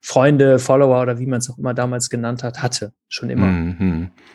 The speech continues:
Speaker 2: Äh, mir ist doch ein Fall eingefallen, wie man mit Reichweite arm werden kann,
Speaker 1: Ja.
Speaker 2: wenn du sie nicht nutzt.
Speaker 1: Ja, ja,
Speaker 2: Also wenn
Speaker 1: ja.
Speaker 2: du einfach nichts hast, wo, wo du, äh,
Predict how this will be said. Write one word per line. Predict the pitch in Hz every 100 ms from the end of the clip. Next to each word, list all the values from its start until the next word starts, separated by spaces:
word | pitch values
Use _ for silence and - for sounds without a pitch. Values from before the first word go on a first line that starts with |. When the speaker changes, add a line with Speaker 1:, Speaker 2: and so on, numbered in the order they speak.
| _ _ -
Speaker 2:
Äh, | - 95
mir | - 123
ist | 151
doch | 143 -
ein | 110 -
Fall | - - 113 -
eingefallen, | 107 104 - 104 92
wie | 98
man | 95
mit | 92 85
Reichweite | 107 - 95 90 92 85 - -
arm | 101 117
werden | 90 85 -
kann, | - 95 160 - -
Speaker 1:
Ja. | 127 117 196
Speaker 2:
wenn | 95 98
du |
sie | 92 98
nicht | 87
nutzt. | 101 104 - - _ _ _ -
Speaker 1:
Ja, | 160 180
ja, | 156 117
Speaker 2:
Also | 117 110
wenn |
Speaker 1:
ja. | 107
Speaker 2:
du | 160
einfach | 131 120 - - -
nichts | 123 160 - -
hast, | 123 127 - 117
wo, | 104 110 -
wo | 101 110
du, | 101 104 -
äh, | 95 98 95 95